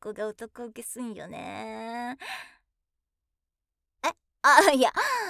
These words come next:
なんでもない。あの、独り言気にしないで。<laughs> てか、はるきも明日仕事っしょ？早く寝なよ。寝坊しちゃうよ。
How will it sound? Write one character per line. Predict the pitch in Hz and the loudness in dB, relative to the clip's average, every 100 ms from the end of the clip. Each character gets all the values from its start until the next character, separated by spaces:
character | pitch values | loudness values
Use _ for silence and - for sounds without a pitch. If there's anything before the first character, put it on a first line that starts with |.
| 277 | -6
な | 233 254 | -4 -4
ん | 311 302 | -4 -6
で | 302 | -6
も | 294 | -4
な | 294 285 | -2 -2
い。 | 254 220 202 - | -2 -6 -8 -8
あ | |
の、 | 247 254 226 220 | -8 -6 -6 -8
独 | 226 - 254 | -6 -4 -4
り | 247 | -2
言 | 247 247 247 247 | -4 -2 -2 -2
気 | 247 | -4
に | 277 294 | -10 -8
し | |
な | 302 302 285 | -4 -2 -2
い | |
で。 | - | -2
<laughs> | 302 294 302 294 285 269 240 262 240 - _ _ _ _ _ _ _ _ - 640 880 740 480 - | -4 -4 -4 -4 -4 -4 -4 -4 -8 -14 _ _ _ _ _ _ _ _ -10 -6 -6 -6 -10 -4
て | 294 359 311 | -2 -2 -4
か、 | - 240 233 294 - - | -2 0 0 -2 -6 0
は | 370 370 | 2 2
る | - | 0
き | 226 | -2
も | 208 | -2
明 | 214 | -2
日 | - 226 | -4 -6
仕 | 220 | -4
事 | 220 254 294 | -4 -2 -2
っ | |
し | 320 - 311 | -4 -6 -4
ょ？ | 330 392 - _ | -4 -6 -12 _
早 | 226 254 240 196 | -2 0 0 -2
く | 160 | -8
寝 | 165 190 | -10 -8
な | 226 277 | -4 -2
よ。 | 196 185 190 | -4 -6 -10
寝 | 185 190 | -8 -6
坊 | 254 | -6
し | 311 | -8
ち | - | -8
ゃ | 320 | -6
う | 302 | -4
よ。 | 294 294 320 | -4 -6 -8